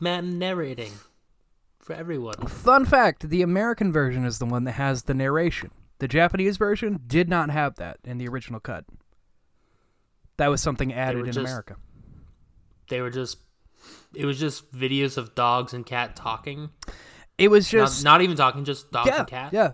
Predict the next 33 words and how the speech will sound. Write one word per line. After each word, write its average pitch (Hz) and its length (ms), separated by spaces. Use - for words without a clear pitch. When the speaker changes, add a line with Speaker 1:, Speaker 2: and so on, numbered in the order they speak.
Speaker 2:
yeah. 175 200
The 165 140
original, 208 380
Speaker 1:
Wow. 151 180
Speaker 2:
I 165 140
actually 180 260
have 165 160
the 147 80
original 147 300
title 139 280
and 120 120
things 117 280
we'll 123 120
go 113 180
through 113 240
in 107 100
here. 107 400
Uh, 120 220
but 151 200
yeah, 156 200
originally 170 400
it 156 40
was 139 140
just - 400
the 139 100
cat 143 220
and 131 80
the 127 60
dog 131 300
on 113 120
a 117 60
little 123 260
adventure. 110 640